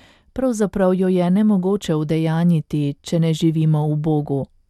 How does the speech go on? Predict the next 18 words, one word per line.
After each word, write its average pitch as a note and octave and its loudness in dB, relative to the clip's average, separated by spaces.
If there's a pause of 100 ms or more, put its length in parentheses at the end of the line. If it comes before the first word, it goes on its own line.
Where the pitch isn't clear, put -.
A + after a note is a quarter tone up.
Zaradi F3 0
naše D#3 0
človeške E3+ 0
narave F#3+ 2
spontano F#3 0
ljubimo G#3 2
tisto, - -6
kar E3+ -4
je D#3+ -2
dobro D#3 -2
in F3 2
lepo. E3 -2 (580)
V E3 0
imenu D#3+ 0
ideala D#3 0
ali C#3+ 0
velike F#3+ 0
naklonjenosti G3 0